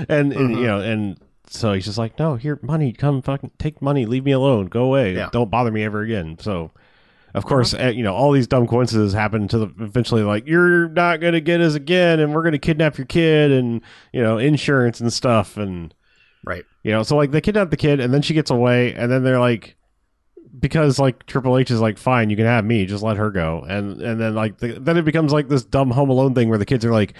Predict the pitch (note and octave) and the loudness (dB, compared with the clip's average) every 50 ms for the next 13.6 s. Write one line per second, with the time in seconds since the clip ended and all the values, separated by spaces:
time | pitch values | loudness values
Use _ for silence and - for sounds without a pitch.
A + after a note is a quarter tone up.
0 | - - - _ _ - A#2 A2 - - G2 F#2+ E2+ D2+ F2+ - - G#2 F#2+ - | -20 -20 -20 _ _ -2 -2 -2 -2 -2 -4 -2 -2 -2 -4 -2 -2 -4 -4 -2
1 | - F#2 D#2+ - E2+ G2+ G#2 - - - - - - - G2+ F#2+ E2+ - A#2+ A#2+ | -4 -6 -4 -4 -4 -2 -2 -2 -2 -4 -8 -12 -12 -10 -10 -10 -4 0 0 0
2 | G2 D#2 - - - A#2+ G#2 - - G#2 F2+ D#2+ D2+ C#2 - - - - - - | 0 0 -4 -4 -4 -4 -4 -2 -2 -2 -2 -2 -2 -6 -10 -16 -20 -20 -20 -18
3 | _ F2+ E2+ - - A2 G#2 G#2+ G2+ G2+ G2+ E2+ - - C3 A#2+ A2 G2 - B2 | _ -16 -12 -10 -8 -4 -2 -2 -2 -2 -2 -4 -2 -2 -2 0 0 -2 -2 -2
4 | A#2+ A2+ G#2+ G2 F2+ F2+ - - B2 A#2 G2+ G2+ F2+ F2 E2+ E2 E2 D#2+ D2+ C#2+ | -2 0 0 0 -2 -2 -2 -4 -4 -4 -4 -6 -8 -8 -10 -12 -12 -14 -16 -18
5 | - _ - - - - - - - - - - - C3+ E3 D#3+ C3+ B2+ G2+ G2+ | -20 _ -12 -12 -12 -12 -14 -16 -18 -12 -8 -6 -2 0 0 0 0 0 -2 -2
6 | G#2 - - - - - - - D3 G#2+ G2 - A#2+ A#2+ A#2 A#2+ A#2+ A2+ A2+ G#2+ | -2 -2 -2 -2 -2 -4 -4 -4 -4 -4 -4 -2 -2 -2 -2 -2 -4 -6 -6 -8
7 | - - - - - - - - - - G#2+ F#2+ D#2 D2 - - _ - _ _ | -6 -8 -8 -8 -8 -12 -12 -12 -10 -10 -10 -10 -10 -12 -14 -20 _ -20 _ _
8 | - - - A2+ A2+ A2 G#2+ G#2 - - B2+ A#2+ A2+ A#2+ G#2+ F#2+ G2+ B2 B2+ A#2+ | -16 -10 -6 -6 -4 -4 -6 -6 -4 -2 0 2 2 2 2 2 0 0 -2 0
9 | C3 D3 D3 C3 C3+ C3+ D3+ D#3 - C#3 C#3 C#3 B2+ A2 G#2 - A2 G#2 G#2 G2+ | 0 0 0 0 0 -2 -4 -4 -2 -2 -2 0 -2 -2 -2 -4 -2 -2 -2 -2
10 | F#2+ - - - - - _ _ A#2 G#2+ A#2 A#2 - C#3+ B2+ A2+ A#2+ A#2 G#2 A2+ | -4 -6 -12 -20 -20 -20 _ _ -4 -4 -4 -4 -2 -2 -2 -2 -4 -6 -6 -8
11 | G#2 - B2+ A#2+ A2 G#2 A#2 A2+ G#2 G2+ - C3 A2+ F#2+ - A2 G#2 G#2+ G#2 G2 | -4 -2 -2 -2 -2 0 -2 -2 -4 -4 -4 -6 -6 -4 -4 -4 -4 -4 -6 -6
12 | G2 F#2+ G#2 F#2+ F2+ - - G2 F#2+ - - - G#2 G2+ G2 F#2+ - A2 F#2+ - | -4 -4 -4 -4 -4 -8 -10 -12 -14 -12 -6 -4 -2 -2 -2 -4 -2 0 0 0
13 | - F#2+ F2 F2 E2+ - F#2+ F2+ F2 F2 F2 | 0 -2 -4 -6 -6 -6 -8 -6 -6 -8 -10